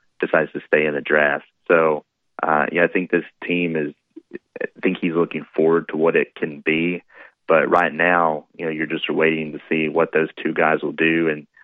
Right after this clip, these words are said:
I guess kinda holding your breath that another one won't enter the draft before the end of the month. But yeah, I mean, just from, uh, where they stand right now, you have those two guys in the draft.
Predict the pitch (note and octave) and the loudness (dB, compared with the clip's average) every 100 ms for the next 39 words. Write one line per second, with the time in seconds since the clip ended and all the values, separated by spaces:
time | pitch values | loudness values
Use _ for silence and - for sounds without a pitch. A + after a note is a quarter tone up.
0 | _ F2 F2 - D#2 D2 E2 E2 D#2+ D2+ | _ 0 0 2 0 2 2 2 -2 0
1 | E2 E2 - D#2+ D#2 - D#2+ E2 E2 D#2+ | 2 2 2 -2 -2 -2 -2 0 2 0
2 | D#2+ D#2+ D#2 D#2+ E2+ E2 - F2 E2 D#2 | 0 -4 -6 0 0 0 -2 -2 0 0
3 | D2+ - E2 D#2+ - - - D#2+ F2+ E2+ | -2 0 2 2 -2 -14 -12 -4 0 0
4 | E2 D#2+ D2+ D2+ E2 D2+ - _ - E2+ | 0 -4 -6 -2 0 0 -4 _ 0 2
5 | D#2 D2 D#2 D2 - - _ A2 - - | 4 2 -4 -8 -14 -20 _ 0 0 2
6 | G2+ F#2+ F2 E2 D2+ - _ F#2+ G#2 G2 | 2 4 4 2 -2 -10 _ 2 2 4
7 | G2+ G2 - G2 F2+ E2 E2+ E2+ E2+ E2 | 0 -2 -6 -6 -4 -2 0 0 -4 -4
8 | F2 E2+ - E2 E2+ E2+ F2 - E2 D#2+ | -4 -6 -14 -4 -2 0 -4 -6 -6 0
9 | E2 D#2 D#2+ D#2+ D#2+ D2+ D2 D2 | 0 -2 -6 -6 -2 0 0 -4